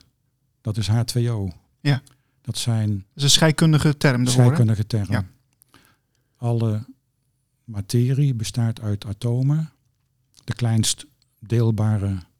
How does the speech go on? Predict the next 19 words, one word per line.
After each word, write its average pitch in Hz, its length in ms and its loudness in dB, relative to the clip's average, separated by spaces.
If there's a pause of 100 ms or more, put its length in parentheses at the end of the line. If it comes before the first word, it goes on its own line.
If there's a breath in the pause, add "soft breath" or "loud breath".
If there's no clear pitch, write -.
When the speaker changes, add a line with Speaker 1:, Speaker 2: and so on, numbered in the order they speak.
(320)
Speaker 1:
eenheden 127 640 0 (160)
in 113 160 -14
materiële 113 480 -18
opzicht. - 640 -6 (120)
Hoewel 101 260 -6
ze 95 100 -6
tegenwoordig 107 420 0
weer 107 120 0
wat 101 260 -6 (560)
kleiner 113 360 2
kunnen 110 220 0
worden. 123 320 2
Maar 110 200 0 (640 soft breath)
het 110 160 -14
woord 117 220 -8
atoom 123 580 0
betekent 110 580 -4
eigenlijk 104 420 -6
ondeelbaar. 117 720 -4